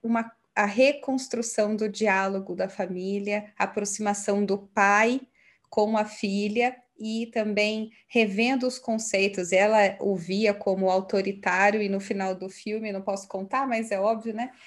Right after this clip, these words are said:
Ela, eles se reconciliam, né? E é muito bonita a construção deles. Fica a dica aí pra quem tiver interesse em assistir o filme também.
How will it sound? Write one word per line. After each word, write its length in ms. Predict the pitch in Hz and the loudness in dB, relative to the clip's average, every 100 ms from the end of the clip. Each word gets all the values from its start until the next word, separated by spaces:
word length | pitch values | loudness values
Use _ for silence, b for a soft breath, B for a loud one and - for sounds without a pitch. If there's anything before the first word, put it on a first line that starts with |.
| - | -4
Ela, 520 | 175 185 196 202 196 | 4 6 8 6 6
eles 180 | 190 208 | 2 0
se 120 | - | 2
reconciliam, 920 | 226 214 214 208 190 180 214 226 190 | 2 2 0 -4 -4 -4 0 0 0
né? 240 | 190 214 202 | -2 -2 -2
E 140 | 196 | 0
é 80 | 190 | 0
muito 380 | 190 202 226 226 | 0 0 0 0
bonita 360 | 226 214 208 | 0 0 -2
a 40 | 214 | -4
construção 760 | 214 208 202 208 - 202 196 | -4 -6 -6 -4 2 2 2
deles. 500 | 185 156 151 - - - | 0 -2 -4 -10 -12 -10
Fica 220 | 196 214 | -2 -2
a 40 | |
dica 340 | 202 185 185 170 | 0 -6 -4 -4
aí 120 | 170 | -2
pra 160 | 175 | -8
quem 360 | 175 190 180 170 | -6 -6 -4 -6
tiver 240 | 170 185 180 | -6 -4 -4
interesse 500 | 180 196 170 170 185 | -2 -4 -4 -4 -6
em 40 | |
assistir 520 | 185 - 202 - 180 175 | -8 -8 -10 -8 -6 -6
o 60 | |
filme 380 | - 190 170 190 | -6 -8 -6 -8
também. 400 | - 190 175 | -4 -4 -4